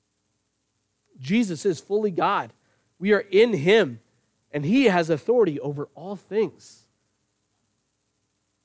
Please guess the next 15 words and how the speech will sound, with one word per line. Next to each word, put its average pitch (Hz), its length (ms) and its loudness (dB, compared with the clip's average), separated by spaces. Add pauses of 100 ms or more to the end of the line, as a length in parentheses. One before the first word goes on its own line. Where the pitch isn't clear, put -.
(140)
And 190 100 -6
then 294 120 4
in 262 80 -2
verse 226 200 -2
eleven, 170 460 2 (840)
he 196 100 -10
kinda 240 220 0
takes 190 220 -2
a 160 60 -4
right 160 280 -2 (100)
or 139 200 -4
left 170 260 -2
turn 160 260 -6
here. 120 360 -18
<laughs> 240 100 0